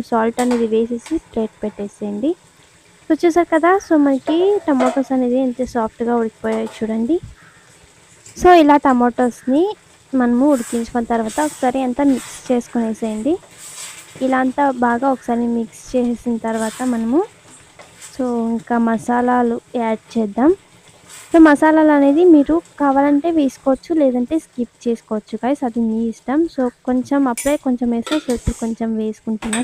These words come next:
సాల్ట్. So కొంచెం సాల్ట్ వేసేసి, so వన్ స్పూన్ కారం కూడా వేస్తున్నా. So మీరు,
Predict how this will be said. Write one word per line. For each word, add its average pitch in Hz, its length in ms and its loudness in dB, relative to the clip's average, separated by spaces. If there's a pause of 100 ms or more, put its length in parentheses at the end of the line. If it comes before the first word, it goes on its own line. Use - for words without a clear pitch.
సాల్ట్. 220 340 -4 (1000)
So 262 100 2 (560)
కొంచెం 247 260 0 (140)
సాల్ట్ 233 400 0
వేసేసి, 226 380 -6 (880)
so 294 220 0
వన్ 247 240 0
స్పూన్ 302 340 2
కారం 233 340 0
కూడా 247 240 0
వేస్తున్నా. 233 460 -2 (100)
So 277 60 4 (160)
మీరు, 262 240 2